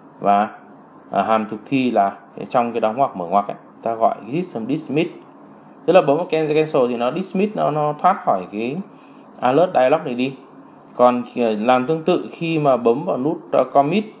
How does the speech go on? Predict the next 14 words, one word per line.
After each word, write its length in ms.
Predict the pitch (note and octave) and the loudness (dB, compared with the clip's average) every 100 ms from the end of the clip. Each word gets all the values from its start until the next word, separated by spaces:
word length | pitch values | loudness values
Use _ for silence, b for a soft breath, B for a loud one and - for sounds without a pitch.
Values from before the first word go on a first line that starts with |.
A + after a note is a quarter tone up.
| - - - | -20 -20 -6
ờ, 260 | G2+ G2 G2+ | 0 0 0
các 60 | A2+ | -2
bạn 220 | A#2+ - | -2 0
gọi 180 | G#2+ - - B B B B - | 0 0 -4 B B B B -4
B 60 | A#2+ | -2
T 20 | B2+ | 0
N 140 | A2+ G#2 | -2 -2
commit 300 | A#2 C3+ E3+ - | -4 -4 -6 -4
chấm 240 | A2 G#2 | -4 -4
set, 260 | B2 D#3 D3 - | -2 0 0 0
ờ, 340 | B2 A2+ G#2+ G2+ - | 0 2 2 -2 -2
on 240 | B2 A#2 A2 | 0 0 -2
click 280 | C3 C#3+ | -10 -10
listener. 400 | C#3+ C#3+ A2+ G#2 | -12 -10 0 0